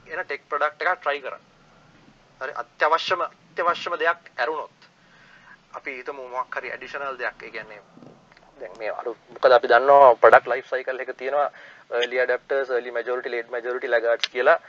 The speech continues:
මේ කර්ව් එකක්. ඒතකොට අලුතෙන් අපි ප්‍රොඩක්ට් එකක් මාකට් එකට දැම්මහම ඒක ට්‍රයි කරන්න ඉදිරිපත් වෙන්නේ early adapters ලගෙන් සෙට් එක තමයි මුලින්ම.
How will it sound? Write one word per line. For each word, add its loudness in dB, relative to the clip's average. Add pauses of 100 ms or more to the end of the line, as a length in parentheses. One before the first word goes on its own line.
(480)
මේ -14
කර්ව් 4
එකක්. -6
ඒතකොට -6
අලුතෙන් 0
අපි -4
ප්‍රොඩක්ට් -2
එකක් 2
මාකට් -6
එකට -6
දැම්මහම -6
ඒක -8
ට්‍රයි -4
කරන්න -6
ඉදිරිපත් -6
වෙන්නේ -4
early -2
adapters -4
ලගෙන් -8
සෙට් -8
එක -8
තමයි -4
මුලින්ම. -10